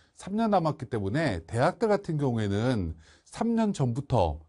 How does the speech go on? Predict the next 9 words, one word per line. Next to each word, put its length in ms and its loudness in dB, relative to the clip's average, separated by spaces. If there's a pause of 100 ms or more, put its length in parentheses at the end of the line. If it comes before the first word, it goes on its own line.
(180)
이공이팔을 880 4
대비하기 580 2
시작을 440 -2
해요. 500 4 (440)
그러다 200 2
보니까 500 4
이공이팔의 720 0
핵심이 320 -4
뭐냐면 680 2